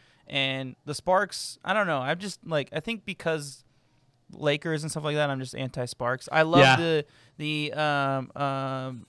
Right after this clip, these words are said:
Speaker 1: Abunike sisters, uh, Shanae Abunike and her sister, I forgot her first name. Uh, but, like, other than that, like, nah, I'm good. And then Xavier picked the Chicago Sky,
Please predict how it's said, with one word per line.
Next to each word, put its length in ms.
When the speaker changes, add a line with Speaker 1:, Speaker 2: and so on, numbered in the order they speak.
Speaker 1:
Abunike 600
sisters, 540
uh, 260
Shanae 680
Abunike 460
and 280
her 60
sister, 460
I 60
forgot 240
her 80
first 240
name. 160
Uh, 500
but, 260
like, 260
other 140
than 100
that, 240
like, 180
nah, 200
I'm 120
good. 240
And 160
then 200
Xavier 560
picked 180
the 80
Chicago 460
Sky, 500